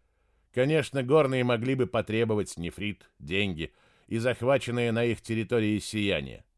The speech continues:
Дзуэн нахмурился. «Теперь понятно, почему некоторые люди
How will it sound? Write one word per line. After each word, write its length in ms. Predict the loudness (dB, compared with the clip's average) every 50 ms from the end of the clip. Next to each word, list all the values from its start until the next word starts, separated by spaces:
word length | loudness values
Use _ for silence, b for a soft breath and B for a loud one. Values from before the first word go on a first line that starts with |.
| _ _ _ _ _ _ _ _ _ _ _ _ _
Дзуэн 440 | -14 -8 -2 0 2 2 4 2 2
нахмурился. 680 | 0 -2 -2 -2 -2 -2 -2 -2 -4 -6 -10 -12 -14 -16 _ _ _ _ _ _ _ _ _ _ _ _ _ _ _
«Теперь 360 | -4 -4 0 2 2 2 2
понятно, 560 | 2 0 2 4 4 4 4 2 0 -4 -4
почему 400 | -2 -2 -4 -2 0 0 2 2
некоторые 580 | 4 2 2 0 -2 -2 -2 2 2 4 4 4
люди 400 | 4 4 2 4 2 2 0 0